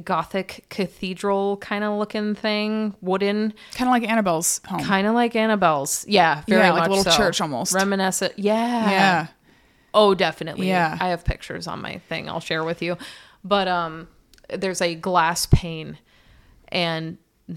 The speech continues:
Speaker 1: you know, obviously so she can look out of and look at you and curse you, I think.
Speaker 2: Of course,
Speaker 1: Um,
Speaker 2: naturally. Yeah.
Speaker 1: yes. And this museum, so it's called The Haunted Museum in downtown Las Vegas. No one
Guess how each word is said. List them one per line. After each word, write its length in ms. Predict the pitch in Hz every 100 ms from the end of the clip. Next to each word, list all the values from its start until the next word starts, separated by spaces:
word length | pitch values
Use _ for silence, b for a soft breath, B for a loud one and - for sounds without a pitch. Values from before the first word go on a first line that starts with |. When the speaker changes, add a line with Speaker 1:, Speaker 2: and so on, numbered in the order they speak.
| 156 175
Speaker 1:
you 120 | 175
know, 300 | 156 151 170
obviously 480 | 175 160 151 - 165 160
so 180 | 165
she 160 | 160 165
can 420 | - 160 151 156 -
look 240 | 175 165 160
out 240 | 147 - _ _ _ b b -
of 360 | 160 156 - - -
and 280 | 165 156 -
look 200 | 165 165
at 120 | -
you 140 | 160
and 140 | 160 165
curse 280 | 180 160 -
you, 220 | 170 170 B -
I 120 | 165
think. 340 | - 175 175 -
Speaker 2:
Of 60 | -
course, 420 | 370 196 - -
Speaker 1:
Um, 40 | 185
Speaker 2:
naturally. 540 | 185 175 170 208 302 -
Yeah. 120 | 269
Speaker 1:
yes. 400 | 165 151 - - -
And 380 | 214 214 208 -
this 320 | 196 214 247
museum, 480 | 320 320 208 165 170
so 220 | 190 202
it's 160 | 196 208
called 340 | 240 214 190
The 220 | 185 190 196
Haunted 340 | 196 190 190
Museum 720 | 196 202 190 170 160 160 196 - -
in 160 | 180
downtown 440 | 170 156 165 180 185
Las 240 | 185 196
Vegas. 600 | 165 139 - 208 - - b b b b b b _ _ _ _ _ _
No 220 | - 196 185
one 340 | 208 240